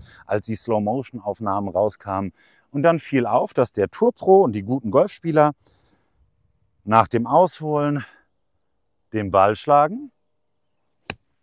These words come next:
Und erst wenn der Schläger hier ist, fängt der Kopf an, hinterher zu gucken. Man sah also deutlich, wie erst der Ball getroffen wurde und der Kopf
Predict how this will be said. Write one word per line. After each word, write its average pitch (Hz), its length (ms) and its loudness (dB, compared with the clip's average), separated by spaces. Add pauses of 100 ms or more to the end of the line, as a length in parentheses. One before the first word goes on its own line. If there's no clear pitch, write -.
(720)
Und 139 140 -4
erst 214 260 4
wenn 202 100 0
der 156 120 6
Schläger 135 320 4
hier 226 360 0
ist, 143 340 -4 (1080)
fängt 147 220 2
der 120 100 6
Kopf - 300 4
an, 120 100 -2
hinterher 156 400 -6
zu - 140 -12
gucken. 69 320 -16 (240)
Man 123 160 0
sah 180 220 4
also 135 200 0
deutlich, 190 640 -2 (360)
wie 104 120 -4
erst 95 260 -4
der 90 100 -4
Ball 202 240 -4
getroffen 143 480 -10
wurde 117 280 -6 (240)
und 107 140 -12
der 104 120 0
Kopf - 360 -10